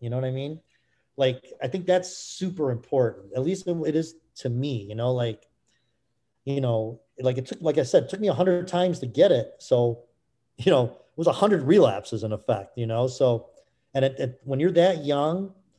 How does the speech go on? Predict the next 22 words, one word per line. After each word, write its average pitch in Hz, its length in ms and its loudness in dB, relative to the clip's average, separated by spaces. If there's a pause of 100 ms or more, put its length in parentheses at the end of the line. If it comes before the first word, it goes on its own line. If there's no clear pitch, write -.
(320)
that, 156 180 4
I 147 80 2
think, 175 220 0
I 147 60 0
feel 160 160 0
that's 160 220 2
super 165 500 -4
important. 127 540 2
Like, 117 220 -4 (360)
let's 190 140 4
say 214 60 4
you 196 140 0
have - 300 4
four 214 200 8
days 190 260 2
sobriety. 143 600 0 (880)
Like, 156 120 0
you'll, 165 140 0
you'll 165 100 2
see 170 160 -6
people 180 340 -2
on, 135 260 0